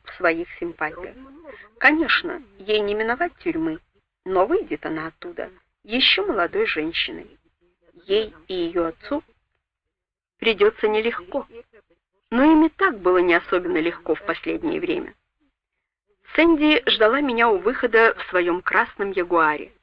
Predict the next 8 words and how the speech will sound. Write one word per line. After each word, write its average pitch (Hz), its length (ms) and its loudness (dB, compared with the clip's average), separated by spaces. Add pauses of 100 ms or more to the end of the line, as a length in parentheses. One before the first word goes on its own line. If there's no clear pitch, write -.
(160)
Я 180 180 2
уселся 165 440 -4
рядом 160 320 -2
с - 120 -20
ней 285 240 -2 (100)
и 190 80 -4
взял 175 280 -4 (100)
сигарету. 156 480 -6